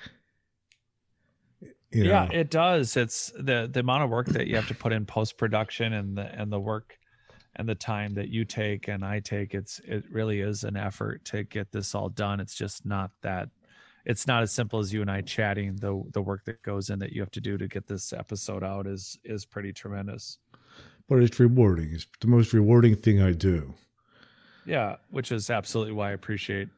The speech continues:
Speaker 2: like you said, people signing up for your site or mine or both. It's,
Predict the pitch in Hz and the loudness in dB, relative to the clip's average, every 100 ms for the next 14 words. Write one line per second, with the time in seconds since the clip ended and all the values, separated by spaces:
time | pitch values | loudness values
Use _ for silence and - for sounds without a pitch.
0 | _ - 117 107 110 101 110 110 - - | _ -12 -8 -6 -6 -8 -8 -10 -16 -6
1 | 131 117 117 - 113 101 101 95 - 107 | -4 -2 -2 -2 -4 -2 -4 -6 -6 -4
2 | 98 95 - 101 98 - 107 98 95 - | -4 -4 -6 -6 -6 -8 -8 -6 -8 -12
3 | - - - 110 104 98 95 95 107 98 | -20 -20 -4 0 2 0 -2 -4 -2 -2
4 | 95 104 104 - - | -4 -8 -10 -12 -16